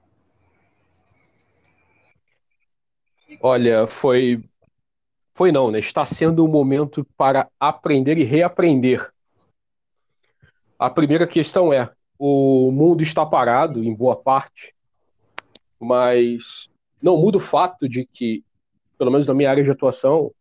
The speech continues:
as necessidades das pessoas continuam acontecendo.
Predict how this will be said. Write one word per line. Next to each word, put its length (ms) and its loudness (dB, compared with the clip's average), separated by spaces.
as 160 -2
necessidades 680 -2
das 140 -2
pessoas 300 -10
continuam 880 -2
acontecendo. 880 -2